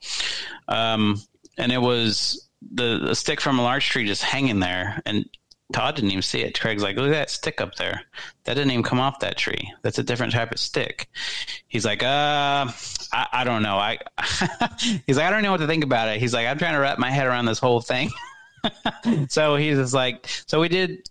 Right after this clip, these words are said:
we circled back and go back to the part where we had a call. We did G P S and G P S, and it was, I know you can make a straight line from anywhere to anywhere, right?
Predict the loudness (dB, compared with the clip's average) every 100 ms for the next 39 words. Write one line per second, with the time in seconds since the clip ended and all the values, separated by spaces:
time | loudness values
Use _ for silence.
0 | -6 0 0 0 0 0 0 2 2 2
1 | 2 -2 0 -2 0 0 4 4 4 2
2 | 0 0 2 2 2 0 0 -2 0 0
3 | 0 -2 -2 -2 -2 -2 0 0 0 0
4 | 0 -2 -4 -12 -10 -10 -10 -18 -20 -6
5 | 0 2 2 2 2 2 0 0 0 0
6 | 0 0 0 2 2 2 0 0 2 0
7 | 0 0 -2